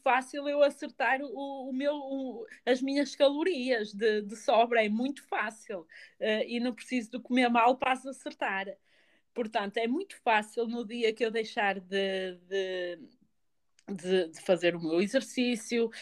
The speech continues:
de saber quantas calorias gastei ao final do dia, de não fazer o meu déficit, de não apontar o que eu como.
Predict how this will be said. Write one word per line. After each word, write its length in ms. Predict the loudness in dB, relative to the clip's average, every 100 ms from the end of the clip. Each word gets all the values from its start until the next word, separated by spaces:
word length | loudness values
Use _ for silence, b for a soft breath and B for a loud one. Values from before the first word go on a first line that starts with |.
| B
de 80 | -4
saber 400 | 8 8 10 10
quantas 380 | 8 4 4 0
calorias 920 | 0 0 -2 -4 -2 -2 0 0 0
gastei 280 | -2 -2 0
ao 120 | 0
final 300 | -2 -8 -10 -6
do 160 | -6
dia, 480 | -4 -2 2 2 0 b b 0
de 80 |
não 160 | 2 2
fazer 380 | 2 2 0 -4
o 80 | 0
meu 200 | 2 6
déficit, 520 | 6 4 2 -6 -14 -6
de 60 |
não 100 | -2
apontar 420 | -2 -4 -2 0 -2
o 40 |
que 140 | -2 -2
eu 100 | -2
como. 540 | 2 4 4 2 -2